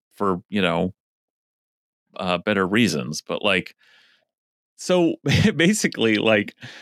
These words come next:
what stands now then is, like, okay, almost like you'd wanna say, like, the best case scenario is, like, it just expires, which opens up, at least on the state level, um, the possibility for decriminalization, but, like,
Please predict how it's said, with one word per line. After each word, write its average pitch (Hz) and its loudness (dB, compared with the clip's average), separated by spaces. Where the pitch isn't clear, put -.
what 151 -2
stands 185 0
now 139 2
then 104 2
is, 110 -2
like, 113 2
okay, 120 0
almost 170 0
like 143 0
you'd 151 -4
wanna 165 2
say, 156 0
like, 135 2
the 120 -2
best 127 -2
case 139 0
scenario 117 2
is, 104 -2
like, 107 0
it 107 -2
just 131 -2
expires, 110 -2
which - -4
opens 131 0
up, 117 0
at 117 -2
least 123 0
on 127 0
the 107 2
state 101 -2
level, 92 0
um, 92 0
the 113 -6
possibility 117 0
for 98 -2
decriminalization, 95 0
but, 95 -4
like, 90 -2